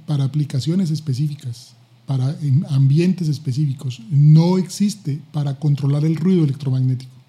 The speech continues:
No es ese. El, o sea, el propósito es controlar el ruido electromagnético en ambientes donde existe el ruido electromagnético.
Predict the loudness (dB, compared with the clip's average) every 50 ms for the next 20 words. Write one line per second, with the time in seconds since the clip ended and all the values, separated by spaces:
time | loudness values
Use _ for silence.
0 | _ _ _ _ _ _ _ _ _ _ _ 2 2 4 4 4 2 0 -2 -2
1 | -2 -2 -2 -4 -4 -4 -6 -6 -4 -4 -4 -2 0 -2 -2 0 0 -2 -2 -2
2 | -2 -4 -2 -2 -2 -4 -4 -4 -6 -4 -4 -6 -8 -12 _ _ _ _ _ _
3 | _ _ _ _ _ _ _ _ _ _ _ -2 0 2 2 0 -2 -6 -4 -2
4 | 0 0 0 0 0 0 0 0 0 -2 -2 0 0 0 2 2 2 0 -2 -4
5 | -8 -10 -8 -4 -2 0 0 2 2 2 2 4 4 2 2 0 -2 0 0 2
6 | 2 2 0 0 -2 -2 -2 0 -2 -2 0 2 2 2 2 0 0 0 0 0
7 | 0 0 -2 -6 -12 -20